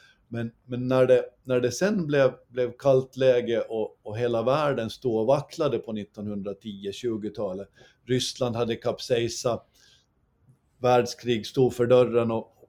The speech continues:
och folk visste egentligen inte vad som hände. Så var det väldigt spänt mellan Finland och Sverige. Eh, men sen när Ålandsfrågan fick sin lösning så slutade det som så ofta att det som börjar med bråk slutar med kärlek.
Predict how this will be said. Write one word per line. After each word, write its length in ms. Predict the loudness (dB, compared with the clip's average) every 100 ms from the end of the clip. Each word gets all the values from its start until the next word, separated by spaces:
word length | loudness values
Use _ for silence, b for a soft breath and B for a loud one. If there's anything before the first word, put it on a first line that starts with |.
| _
och 120 | -4
folk 240 | 0 0 -2
visste 360 | -8 -8 -4
egentligen 500 | -2 0 0 0 0
inte 180 | -2 -4
vad 120 | -6
som 160 | -4 -2
hände. 340 | -2 -4 -8 -14 b b b b
Så 140 | -2
var 120 | 2 4
det 100 | 6
väldigt 460 | 6 4 0 -2
spänt 440 | 0 2 2 -2 -6
mellan 240 | -4 -4
Finland 360 | -4 -4 -4 -6
och 80 | 0
Sverige. 380 | 2 2 0 -4 -8 b b b b _ -8
Eh, 220 | -4 -2 -4 _ -2
men 380 | 2 2 2 -2
sen 320 | 0 0 4
när 140 | 6
Ålandsfrågan 760 | 6 6 2 -2 0 0 -2 -4
fick 200 | -6 -6
sin 200 | -4 0
lösning 440 | 2 2 -2 -6
så 140 | -4 -6
slutade 540 | 0 0 0 0 0
det 100 | 0 -6 _ _ _ _ _ _
som 220 | -4 -2
så 200 | 4 4
ofta 360 | 4 -2 -4 -4 -4
att 200 | -10 2
det 140 | 2
som 360 | 2 -2 -6 0
börjar 320 | 2 4 2
med 140 | 2 2
bråk 420 | 4 4 2 -8 -20 -20 _
slutar 440 | -10 -6 -4 -4 -6
med 120 | 0
kärlek. 600 | 2 2 0 -8 -14